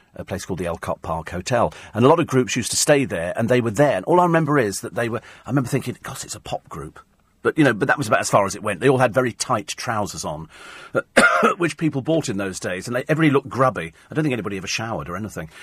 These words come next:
And, uh, they were there, and then they got the call for Top of the Pops. And I think that was with the second hit single, 'cause somebody said, "Oh, it's, it's, it's a Love," and I served them tea.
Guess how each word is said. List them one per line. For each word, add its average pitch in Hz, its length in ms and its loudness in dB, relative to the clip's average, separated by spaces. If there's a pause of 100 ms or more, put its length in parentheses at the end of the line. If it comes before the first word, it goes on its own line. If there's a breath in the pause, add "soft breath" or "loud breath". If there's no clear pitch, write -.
(160 loud breath)
And, 120 420 2
uh, 127 140 6
they 147 140 4
were 127 100 4
there, 117 140 4
and 104 80 -2
then 123 80 0
they 131 80 -2
got 139 100 2
the 110 80 -6
call 131 220 4
for 117 100 -4
Top 117 220 0
of 107 40 -6
the 104 60 -6
Pops. - 400 -2 (320)
And 127 80 4
I 127 100 6
think 226 340 0
that 120 160 0
was - 180 -6
with 127 260 2 (320 loud breath)
the 117 80 -6
second 135 380 -2
hit 127 160 -6
single, 107 260 -2
'cause - 100 -10
somebody 127 200 -2
said, 107 320 -2
"Oh, 120 120 2
it's, - 160 -6
it's, - 220 -8
it's - 140 -8
a 110 40 -2
Love," 107 220 0
and - 80 -4
I 135 100 2
served 117 300 0
them 110 140 -2
tea. 151 460 -2